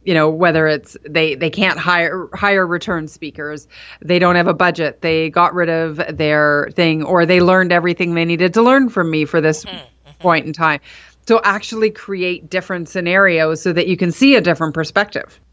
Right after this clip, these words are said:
Speaker 1: So that's one way you can change that conversation as well.
Speaker 2: Create different scenarios to see a different perspective.
Speaker 1: Yes.
Speaker 2: That's excellent. Excellent. I just wanna step back for a moment regarding your health.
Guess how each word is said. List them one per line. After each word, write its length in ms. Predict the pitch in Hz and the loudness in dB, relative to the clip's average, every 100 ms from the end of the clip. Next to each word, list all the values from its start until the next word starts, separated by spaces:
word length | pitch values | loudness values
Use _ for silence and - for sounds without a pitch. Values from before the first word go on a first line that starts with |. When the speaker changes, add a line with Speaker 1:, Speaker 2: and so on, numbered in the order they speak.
| _ | _
Speaker 1:
So 80 | 202 | 2
that's 280 | 208 214 - | 2 2 -4
one 160 | 190 180 | -6 -4
way 120 | 170 | -4
you 100 | 160 | -6
can 280 | 170 156 147 | -6 -10 -8
change 340 | 170 156 147 | -8 -8 -6
that 260 | 156 143 - | -4 -6 -6
conversation 680 | - 156 143 143 139 139 147 | -8 -6 -4 -4 -4 -4 -4
as 160 | 135 | -4
well. 140 | - - | -4 -6
Speaker 2:
Create 480 | 185 185 180 - | -8 -14 -14 -14
different 340 | - 185 226 220 | -14 -8 -4 -2
scenarios 800 | - 180 160 151 156 151 151 - | -2 0 2 2 4 0 -2 -4
to 80 | 135 | -4
see 320 | - - 143 | -2 -2 -2
a 80 | 135 | -6
different 420 | 123 127 - 139 | -6 -8 -6 -8
perspective. 920 | - 123 - 120 110 - 82 73 - - - - | -10 -10 -6 -4 -4 -6 -14 -14 -18 -18 -20 -8
Speaker 1:
Yes. 520 | 165 151 143 - - - | 0 0 0 -8 -20 -10
Speaker 2:
That's 220 | 135 - | -6 -4
excellent. 640 | 139 123 - 123 98 - - - - - - - - - - _ | -4 -2 -6 -6 -10 -12 -16 -18 -18 -18 -20 -20 -20 -20 -20 _
Excellent. 680 | - 120 - 107 95 78 - _ _ - | -6 -6 -8 -14 -18 -20 -20 _ _ -12
I 40 | |
just 220 | 220 349 | -8 -8
wanna 180 | 539 494 | -6 -4
step 340 | - - - - | -2 0 -2 0
back 240 | 156 160 | 0 0
for 240 | - 160 135 | -6 -8 -8
a 40 | |
moment 640 | 131 131 127 123 123 - - _ _ | -8 -12 -10 -12 -12 -16 -16 _ _
regarding 800 | 135 131 143 139 135 135 123 120 _ | -20 -10 -6 -6 -6 -10 -12 -20 _
your 220 | 131 127 113 | -18 -14 -14
health. 840 | - 143 131 92 - - - - | -12 -8 -8 -8 -12 -18 -20 -20